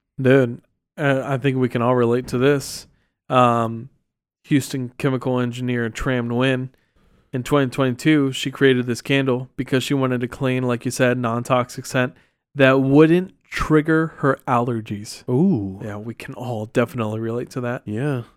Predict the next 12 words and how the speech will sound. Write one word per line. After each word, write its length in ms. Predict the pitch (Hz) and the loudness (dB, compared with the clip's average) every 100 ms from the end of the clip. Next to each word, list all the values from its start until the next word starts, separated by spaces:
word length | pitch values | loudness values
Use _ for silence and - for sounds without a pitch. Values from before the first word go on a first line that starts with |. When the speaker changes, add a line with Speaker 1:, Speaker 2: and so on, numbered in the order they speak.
| _ _ _ _ | _ _ _ _
Speaker 1:
Especially 280 | 139 - 123 | -6 -2 -4
Darian, 520 | 120 120 131 135 135 | -2 -2 -2 -4 -8
cough, 340 | 131 135 127 - | -6 -4 -4 -8
cough. 500 | - 185 170 175 170 _ - | -6 -2 -2 -2 -6 _ -8
Speaker 2:
Seriously, 400 | 123 120 107 104 | -2 -2 -2 -6
dude. 320 | 104 113 117 - _ _ | -4 -6 -6 -12 _ _
Speaker 1:
Um, 80 | 165 151 151 147 143 | 4 4 4 2 2
Speaker 2:
Non-stop. 220 | 117 113 - - _ - - | 0 -2 -6 -18 _ -20 -8
Speaker 1:
<laughs> 1160 | 127 - - - _ _ _ - - _ 208 214 - - _ _ | -8 -6 -12 -12 _ _ _ -16 -16 _ -12 -12 -14 -20 _ _
Lone 340 | 143 147 175 170 | 2 4 2 -2
Stars 600 | - 165 151 165 165 143 | -2 2 4 4 2 0
Rising 840 | 120 120 135 160 139 127 113 156 | 0 2 4 4 2 -2 -4 -10